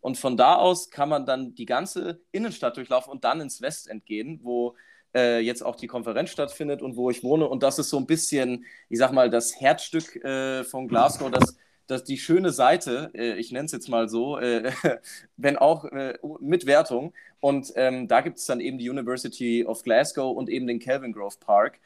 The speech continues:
Und um diese Gegend herum sind die, die besten Restaurants, die schönsten Pubs, ähm, und auch der Botanische Garten.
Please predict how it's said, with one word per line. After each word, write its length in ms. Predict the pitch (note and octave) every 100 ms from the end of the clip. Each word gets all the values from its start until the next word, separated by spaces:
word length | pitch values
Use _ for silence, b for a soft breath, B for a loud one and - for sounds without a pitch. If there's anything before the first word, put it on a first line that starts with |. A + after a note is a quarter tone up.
| b b
Und 260 | A#2+ B2 -
um 400 | A#2+ - F3 G3+
diese 220 | E3+ D3
Gegend 260 | C#3+ D3+
herum 260 | C#3+ B2 C3+
sind 160 | B2 B2
die, 320 | B2 B2 A#2+
die 100 | A#2
besten 320 | C3 C#3+ -
Restaurants, 680 | B2+ B2+ - A2 A#2 B2+ -
die 80 | B2
schönsten 400 | C#3+ D#3 - C#3
Pubs, 420 | C3 - - - b b -
ähm, 440 | B2 B2 A#2+ A#2 A#2
und 140 | B2
auch 180 | A#2+ C#3
der 120 | -
Botanische 500 | D3+ - B2+ C3 B2+
Garten. 500 | A2+ A2 A#2+ C3 A#2+